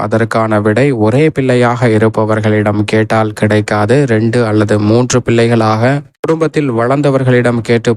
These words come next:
பாருங்கள். அதற்கான பதில் நிச்சயமாக உங்களுக்கு கிடைக்கும். இதுபோன்ற சிரமங்களை தங்களுடைய வாழ்வில் நீங்களே அனுபவித்து வரலாம். ஆனால் அதுபோன்ற சிரமங்கள் எதுவாக இருந்தாலும் அதை கடக்கக்கூடிய நல்ல வாய்ப்பை இந்த தருணத்தில்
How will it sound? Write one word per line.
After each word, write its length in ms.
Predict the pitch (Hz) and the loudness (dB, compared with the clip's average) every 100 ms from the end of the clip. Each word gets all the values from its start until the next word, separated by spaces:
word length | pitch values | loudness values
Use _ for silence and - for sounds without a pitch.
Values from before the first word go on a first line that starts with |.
| 107 | -2
பாருங்கள். 460 | 107 110 120 139 135 | -2 0 0 0 0
அதற்கான 560 | 113 113 110 107 107 101 101 | 0 -2 0 -4 -2 -2 -2
பதில் 240 | 120 135 117 | 0 -2 -2
நிச்சயமாக 680 | 104 - 117 113 110 110 117 107 | -4 -2 -2 0 0 2 2 2
உங்களுக்கு 460 | 107 107 104 - 104 107 | 2 0 -2 -2 -4 0
கிடைக்கும். 460 | 107 104 135 143 160 _ _ 143 | 0 0 0 -2 -4 _ _ -2
இதுபோன்ற 480 | 165 170 170 160 170 - | 0 0 0 0 0 0
சிரமங்களை 600 | 139 151 160 147 139 143 131 | 0 0 0 0 0 0 -2
தங்களுடைய 500 | 123 127 127 123 120 113 | 0 2 2 2 0 0
வாழ்வில் 360 | 113 120 139 123 | 0 0 0 2
நீங்களே 420 | 113 120 127 131 143 113 | 2 2 2 0 0 0
அனுபவித்து 500 | 113 117 113 107 107 | 0 2 0 0 0
வரலாம். 400 | 104 104 117 143 139 110 | 0 0 0 0 -2 -2
ஆனால் 280 | 107 117 139 131 | 0 0 -2 -2
அதுபோன்ற 520 | 110 113 113 113 110 110 - | -4 -2 0 -2 0 0 0
சிரமங்கள் 500 | 113 131 135 131 120 113 | -2 0 0 -2 -2 0
எதுவாக 420 | 113 117 120 127 110 | 0 0 0 0 0
இருந்தாலும் 540 | 110 110 107 107 131 139 110 | 2 2 2 2 0 0 -2
அதை 180 | 110 131 156 - _ _ - | 0 0 -2 -8 _ _ -6
கடக்கக்கூடிய 760 | 151 165 170 156 139 131 143 131 | -4 -2 -2 0 -2 0 0 0
நல்ல 220 | 113 135 143 117 | 0 0 -2 -2
வாய்ப்பை 360 | 120 120 135 139 - | -2 -2 0 -2 0
இந்த 220 | 120 117 | 0 0
தருணத்தில் 500 | 123 120 120 120 131 | -2 -2 -2 -2 -2